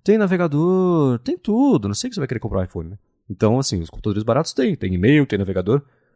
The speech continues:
Mas, enfim, tô, tô divagando aqui. O lance é que eu acho que se ele tem essa venda sustentada por mais tempo, não tem essa pressa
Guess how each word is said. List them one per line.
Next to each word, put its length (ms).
Mas, 760
enfim, 320
tô, 140
tô 120
divagando 280
aqui. 200
O 80
lance 240
é 40
que 80
eu 60
acho 180
que 360
se 300
ele 180
tem 200
essa 180
venda 180
sustentada 380
por 120
mais 180
tempo, 320
não 100
tem 120
essa 180
pressa 500